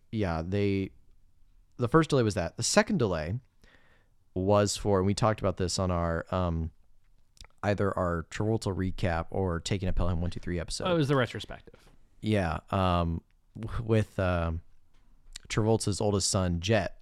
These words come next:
Speaker 1: tragically passing away.
Speaker 2: Mm-hmm.
Speaker 1: So after that happened, then they delayed it again.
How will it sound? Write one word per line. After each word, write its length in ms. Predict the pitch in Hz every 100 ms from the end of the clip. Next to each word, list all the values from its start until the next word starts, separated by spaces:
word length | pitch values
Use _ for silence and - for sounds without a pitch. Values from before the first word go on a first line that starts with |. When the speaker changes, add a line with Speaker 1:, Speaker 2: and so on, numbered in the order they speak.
| - - - -
Speaker 1:
tragically 400 | 101 85 - 82
passing 320 | - - 90
away. 260 | 58 - - -
Speaker 2:
Mm-hmm. 180 | 131 107 92 - - - - -
Speaker 1:
So 320 | - 95 92
after 220 | 90 - 95
that 220 | 110 110
happened, 580 | 92 82 87 80 82 - -
then 120 | - 95
they 120 | 92
delayed 260 | 85 85
it 100 | 82
again. 400 | 92 85 78 76